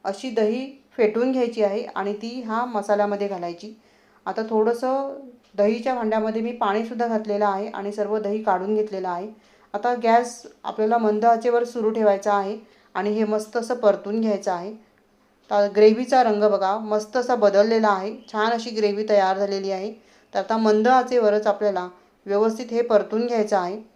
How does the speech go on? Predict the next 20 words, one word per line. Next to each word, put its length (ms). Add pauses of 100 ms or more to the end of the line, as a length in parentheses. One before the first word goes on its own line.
(420)
आता 160
यामध्ये 520
थोडीशी 320
कोथिंबीर 580
घालूया 380 (140)
आणि 280
एक 200
दोन 220
तीन 220
मिनटं 260
आपण 240
ह्याला 200 (100)
शिजवून 380
घेऊ. 160 (460)
झाकण 400
ठेवून 300
आपण 240
ह्याला 320
शिजवून 480
घेऊया. 340